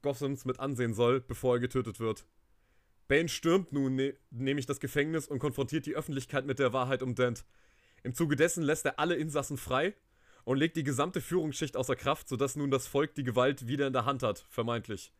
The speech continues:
Fast die ganze Polizei ist vorher aber in die Kanalisation einmarschiert,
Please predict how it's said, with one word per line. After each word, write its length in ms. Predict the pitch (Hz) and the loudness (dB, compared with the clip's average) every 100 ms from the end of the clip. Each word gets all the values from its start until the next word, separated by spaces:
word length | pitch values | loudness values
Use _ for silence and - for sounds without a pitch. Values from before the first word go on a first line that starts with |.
| _ _ _ _ _ _ | _ _ _ _ _ _
Fast 220 | - 156 | -4 -2
die 60 | 151 | 4
ganze 220 | 156 185 | 2 4
Polizei 500 | 170 151 135 160 151 | 2 0 2 2 4
ist 300 | 123 135 - | 2 -2 -6
vorher 280 | - 165 147 | 2 2 4
aber 220 | 127 135 | 2 2
in 80 | 131 | 0
die 60 | 127 | -2
Kanalisation 680 | 143 139 131 127 - 143 | -4 -4 -2 -2 0 -2
einmarschiert, 600 | - 143 131 - 127 139 | -2 -2 -2 2 0 0